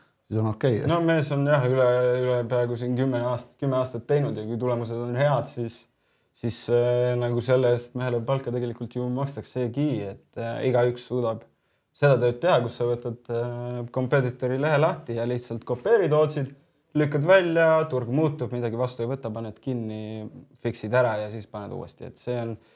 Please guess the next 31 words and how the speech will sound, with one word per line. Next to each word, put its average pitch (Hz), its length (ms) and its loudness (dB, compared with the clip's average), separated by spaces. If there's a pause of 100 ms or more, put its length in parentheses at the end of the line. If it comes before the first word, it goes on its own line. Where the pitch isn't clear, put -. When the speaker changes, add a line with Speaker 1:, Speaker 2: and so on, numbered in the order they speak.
(300)
Speaker 2:
see 131 140 0
on 131 60 2
nagu 123 180 4
väga, 120 720 4
väga 123 300 2
erinev 123 340 2
reaalsus 117 440 2
panustamises, 107 800 -8
äh, 107 640 -10
ja, 110 120 -6
ja 117 240 -2
eks 120 140 -2
see, 127 240 4
Speaker 1:
Mhm. 107 80 -6 (440)
Speaker 2:
eks - 160 0
neid 143 180 6
inimesi 147 440 2
meil 147 360 -2
leidub, 160 300 0
kellel 110 280 -4
on 117 240 -2
väga 113 480 -2 (140)
erilised 120 500 2
arvamused, 117 600 -2
äh, 117 600 -6
võrreldes 117 400 0
võib-olla 113 320 -2
siis, 107 300 -10
äh, 110 200 -6
teiste 113 280 -4
bookmakeritega. - 720 -10